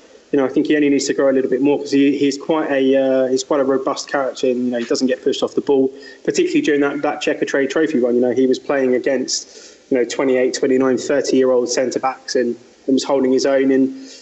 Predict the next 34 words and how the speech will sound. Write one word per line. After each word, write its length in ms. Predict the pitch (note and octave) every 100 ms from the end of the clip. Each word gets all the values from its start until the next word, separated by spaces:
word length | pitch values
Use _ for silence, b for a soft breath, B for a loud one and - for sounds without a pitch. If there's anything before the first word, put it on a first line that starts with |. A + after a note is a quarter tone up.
| -
yeah, 200 | D#3+ D3+
I 60 | D3
mean, 140 | D3+
I, 240 | D#3 D#3+ D#3
I 80 | D#3
see 240 | - E3+
him 100 | D3+
potentially 480 | C3+ D#3 E3+ - C3
as 100 | -
someone 320 | C#3+ C3 C3
who, 160 | C3 C#3+
if, 460 | C3+ C3 C3+ -
if 120 | - D#3
he 160 | D3+
can 520 | - C#3 C3+ C3 C3+ -
continue 300 | C3+ C#3+ C3+
to 140 | C#3
grow 260 | - C3 B2+
physically, 560 | - C#3 - - B2+
I 40 | B2+
think 200 | D#3 -
he 140 | C3+
definitely 380 | D3+ C3 C3 B2
has 260 | A#2+ B2 -
the, 240 | C3 B2 - _ _
the 80 | D3
technical 420 | C#3+ D3+ C3 C3+ A2+
skill 240 | C#3 B2+
set. 200 | C#3 B2+
He's 140 | C3+
a 60 | C3
great 260 | D#3+ C3+ -
finisher. 480 | C#3+ C3 - B2+ B2 -
Um, 500 | C3 C3 B2+ B2+